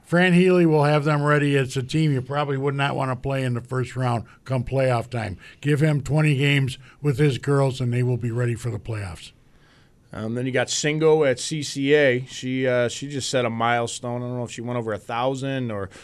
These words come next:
Speaker 2: um, she, she just set a mark. I, I don't wanna say her last name 'cause I don't know if I can get that one right. But, um,
Speaker 1: <laughs>
Speaker 2: you know, I know she's doing some things with the small schools down there, and they do have that separate small school bracket,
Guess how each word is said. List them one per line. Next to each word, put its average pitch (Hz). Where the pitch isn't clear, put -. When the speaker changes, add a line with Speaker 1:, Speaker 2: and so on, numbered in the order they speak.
Speaker 2:
um, 98
she, 110
she -
just 120
set 123
a 110
mark. 110
I, 101
I 107
don't 110
wanna 113
say 110
her 107
last 104
name 101
'cause 101
I 113
don't 104
know 107
if 98
I 107
can 107
get 107
that 110
one 104
right. 107
But, 180
um, -
Speaker 1:
<laughs> 175
Speaker 2:
you 131
know, 127
I 123
know 135
she's 156
doing 147
some 127
things 139
with 123
the 123
small 143
schools 117
down 113
there, 107
and 110
they 123
do 143
have 139
that 131
separate 139
small 135
school 123
bracket, 120